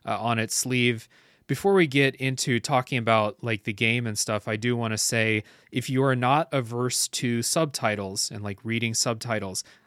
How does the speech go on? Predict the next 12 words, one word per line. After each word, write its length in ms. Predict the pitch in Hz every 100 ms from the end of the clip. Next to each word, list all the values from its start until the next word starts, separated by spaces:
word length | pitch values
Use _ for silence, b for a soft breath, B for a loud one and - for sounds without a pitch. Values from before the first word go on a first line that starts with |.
| -
I 120 | 113
highly 420 | 107 127 139 139
recommend 520 | 123 123 127 113 113
playing 280 | - 117 113
this 180 | 107 -
game 260 | 120 110
with 140 | 107 -
the 100 | 113
Spanish 800 | - - 113 120 110 - - - _
voice 380 | 131 113 110 -
acting. 460 | 101 - - - - _ _ _ _ -
Um, 380 | 107 98 92